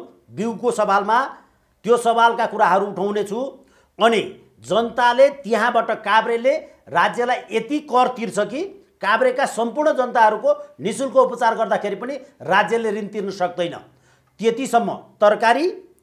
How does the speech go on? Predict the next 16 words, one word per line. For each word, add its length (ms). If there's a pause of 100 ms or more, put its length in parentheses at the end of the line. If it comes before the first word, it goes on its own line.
(240)
र 60 (580)
तपाईँको 360
निर्माण 340
सामग्रीको 560 (300)
गिटी 240
बालुवा 320 (520)
त्यतिसम्म 500
राज्यले 400
दिन्छ। 260 (440)
त्यो 140
दिँदाखेरि 500
काभ्रे 400
जिल्लाका 400
जनताहरूमाथि 720
गरिएको 380
शोषणलाई 520